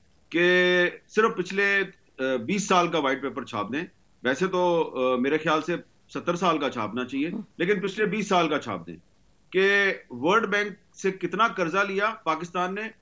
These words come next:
Speaker 1: और वापस कितना किया, आईएमएफ़ से कितना कर्जा लिया, वापस कितना किया, एशियन डेवलपमेंट बैंक से कर्जा कितना लिया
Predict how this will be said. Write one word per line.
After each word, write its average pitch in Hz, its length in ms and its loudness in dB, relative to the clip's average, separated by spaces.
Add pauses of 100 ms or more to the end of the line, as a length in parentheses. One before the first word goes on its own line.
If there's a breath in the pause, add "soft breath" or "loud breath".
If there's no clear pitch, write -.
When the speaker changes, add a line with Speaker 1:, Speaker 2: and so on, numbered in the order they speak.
Speaker 1:
और 156 140 0
वापस 131 340 -2
कितना 151 300 -2
किया, 156 320 -2 (640)
आईएमएफ़ 196 380 2
से 226 160 -2
कितना 208 360 0
कर्जा 196 340 -2
लिया, 202 260 0
वापस 135 680 -6
कितना 175 260 -6
किया, 156 400 -2 (400)
एशियन 190 320 4
डेवलपमेंट 214 400 2
बैंक 185 240 0
से 226 120 0
कर्जा 175 380 2
कितना 180 340 -2
लिया 208 400 -2